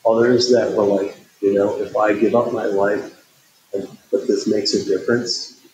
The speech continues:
I'm willing to sacrifice myself." And what was interesting, really,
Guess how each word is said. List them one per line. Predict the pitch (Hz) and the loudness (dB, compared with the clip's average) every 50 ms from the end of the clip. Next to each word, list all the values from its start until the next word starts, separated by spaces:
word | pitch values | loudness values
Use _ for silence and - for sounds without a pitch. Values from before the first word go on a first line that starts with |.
| _ _ - | _ _ -4
I'm | 104 95 | -2 0
willing | 95 95 101 95 92 - 95 | 0 2 2 0 0 -2 -4
to | 98 98 | -2 -2
sacrifice | - - - 98 - - - - - - - - - - - - | 0 0 0 -2 -4 -8 -10 -10 -8 -10 -10 -10 -12 -16 -20 -12
myself." | - - - - - - _ _ _ _ _ _ _ _ _ _ _ _ _ _ _ _ _ _ _ _ _ _ _ _ _ _ _ _ _ _ _ _ _ _ _ _ _ _ _ _ _ _ _ _ _ _ - | -10 -10 -10 -10 -14 -20 _ _ _ _ _ _ _ _ _ _ _ _ _ _ _ _ _ _ _ _ _ _ _ _ _ _ _ _ _ _ _ _ _ _ _ _ _ _ _ _ _ _ _ _ _ _ -4
And | 107 107 104 104 104 110 | -2 0 2 2 2 4
what | 120 127 120 - | 4 4 4 2
was | - 104 98 113 | 2 0 2 4
interesting, | 123 127 139 - - 151 127 - - - - 123 120 117 110 110 110 107 98 98 104 | 4 4 4 2 2 2 2 2 -2 -2 -2 -2 0 0 0 -2 -4 -6 -6 -2 2
really, | 110 120 127 127 117 110 104 - - - | 4 4 6 6 4 2 2 -2 -4 -8